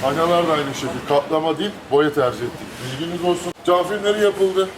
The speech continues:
Daha geniş bir açıdan gösterebiliriz. Ee, üç, iki, bir <laughs> tonlamalarıyla yapıldı. Ön camda da sıfır beş dediğimiz ısıyı kesen bir cam filmi var.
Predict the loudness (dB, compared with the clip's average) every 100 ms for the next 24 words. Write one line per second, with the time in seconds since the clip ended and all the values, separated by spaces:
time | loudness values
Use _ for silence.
0 | 0 2 4 2 0 -4 -4 0 0 2
1 | 0 0 0 2 2 0 0 -6 -8 -4
2 | -2 0 0 -2 -4 -10 -16 -16 -16 -18
3 | -18 -20 -20 -8 -4 -2 -4 -10 -14 -16
4 | -10 -2 -2 -4 -14 -10 0 2 2 -4
5 | -14 -16 -16 -6 0 2 2 2 2 2
6 | 2 0 -4 -4 -10 -8 -10 -12 -12 0
7 | 0 2 0 0 0 0 0 -2 -4 -2
8 | 0 0 -2 -2 -4 -4 -4 -2 -2 0
9 | 0 0 0 -2 -2 -2 -6 -6 -2 -2